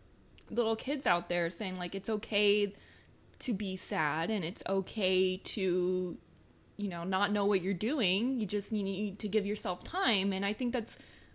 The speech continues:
a really cool message, especially you don't really see that in older, like,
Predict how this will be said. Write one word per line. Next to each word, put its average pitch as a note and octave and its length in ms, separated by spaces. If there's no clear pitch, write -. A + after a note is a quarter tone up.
a A#3 80
really C4 260
cool A#3+ 160
message, A3 360
especially G3 480
you F#3+ 80
don't F#3+ 220
really F#3 200
see F#3+ 260
that F3 220
in F3 120
older, E3 840
like, D#3+ 260